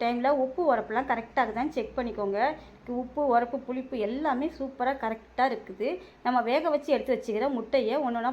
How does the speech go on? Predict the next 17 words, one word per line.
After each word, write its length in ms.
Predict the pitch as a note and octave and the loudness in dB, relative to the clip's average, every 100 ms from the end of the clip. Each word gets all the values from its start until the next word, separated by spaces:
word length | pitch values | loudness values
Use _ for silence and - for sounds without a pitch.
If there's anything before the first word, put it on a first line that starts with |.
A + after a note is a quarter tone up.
| B3+ | -2
போட்டுடலாம். 520 | A3+ A3+ G#3 A3+ G4 F#4+ - - - - - _ A#3+ | -2 -2 0 2 2 0 -14 -20 -20 -20 -20 _ -8
முட்டையை 360 | B3+ A#3 A3 D#4 | 0 4 6 6
இந்த 100 | D4 B3+ | 4 4
மாதிரி 160 | C#4+ | 4
நடு 120 | B3+ C#4 | 2 4
நடுவுல 260 | C4 C4+ E4 C#4 | 4 6 4 6
கோடு 240 | C4+ D#4+ C4 | 8 8 4
போட்டு 200 | C4 C#4 | 2 2
வச்சிருக்கிறேன். 560 | B3 B3 G#3 G#3 A#3+ F4+ - - - | -2 -2 -4 -2 0 -2 -6 -6 2
அப்பதான் 300 | B3+ C#4+ D#4 | 4 6 4
இந்த 100 | D4+ B3+ | 4 6
கிரேவிலாம் 460 | B3+ C#4 C4 C4+ A#3+ | 6 6 4 2 2
உள்ள 120 | B3+ C4 | 0 -2
போய் 240 | A3 A3 D4 D4 | -2 -2 -2 -2
நமக்கு 220 | A3+ A#3 A#3 | -2 -4 0
சாப்பிட்றதுக்கு 580 | A#3 C4+ A#3 - C#4 A#3+ | 0 0 -6 -4 -4 -2
ரொம்ப 200 | A3 | -2